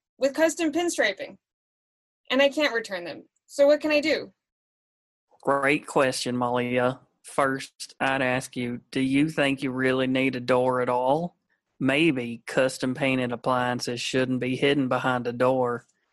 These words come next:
Speaker 2: How old is your house?
Speaker 1: Oh, uh, it's a, it's a thirty-year-old house.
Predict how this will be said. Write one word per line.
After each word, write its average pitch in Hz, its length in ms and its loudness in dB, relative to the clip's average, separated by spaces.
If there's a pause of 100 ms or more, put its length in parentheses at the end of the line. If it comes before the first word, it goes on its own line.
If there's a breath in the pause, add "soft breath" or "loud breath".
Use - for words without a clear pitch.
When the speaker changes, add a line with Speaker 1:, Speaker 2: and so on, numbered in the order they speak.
(140)
Speaker 2:
How 170 300 2
old 131 240 2
is 123 160 -6
your 170 160 -10 (160)
house? 123 680 -4 (880)
Speaker 1:
Oh, 339 280 2 (480)
uh, 254 280 4 (520)
it's 277 240 2
a, 226 320 0 (160)
it's 320 140 -4
a 285 80 6
thirty-year-old 175 540 -2
house. 180 360 -8